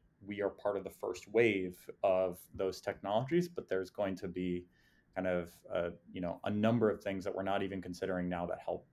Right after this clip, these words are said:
better enable that exchange of value. Um, and the, the other thing I'd say is that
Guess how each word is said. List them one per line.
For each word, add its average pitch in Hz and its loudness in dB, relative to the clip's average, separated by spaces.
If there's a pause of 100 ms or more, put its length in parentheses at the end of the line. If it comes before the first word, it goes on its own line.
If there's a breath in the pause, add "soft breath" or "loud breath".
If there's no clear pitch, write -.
better 92 2
enable 87 -2
that 82 -4 (180)
exchange 90 -4
of 87 -4
value. 92 2 (1400 soft breath)
Um, 98 6 (500)
and 110 6 (640)
the, 123 2
the 120 4
other 156 8
thing 135 4
I'd 110 6
say 107 6
is 104 4
that 92 2